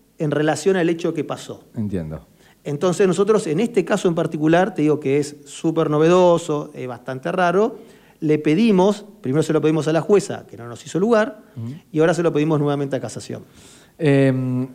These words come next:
Speaker 2: estás, es apasionante. Yo me meto y es como que estoy mirando una, una serie de, de legales. Estamos con Martín de la Canal, casi por cerrar el experto random de hoy.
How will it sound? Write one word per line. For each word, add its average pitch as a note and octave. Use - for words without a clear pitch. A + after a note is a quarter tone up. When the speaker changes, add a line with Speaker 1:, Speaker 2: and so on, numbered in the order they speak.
Speaker 2:
estás, B2
es C#3
apasionante. B2+
Yo A#2+
me C#3
meto C#3+
y C3+
es B2+
como B2+
que A#2+
estoy B2+
mirando C3
una, B2+
una C3+
serie C#3
de, A2+
de A#2+
legales. C3+
Estamos C3+
con C3
Martín B2+
de C3+
la B2
Canal, C#3
casi C3
por A2+
cerrar B2+
el B2
experto B2+
random C3
de C3
hoy. E3+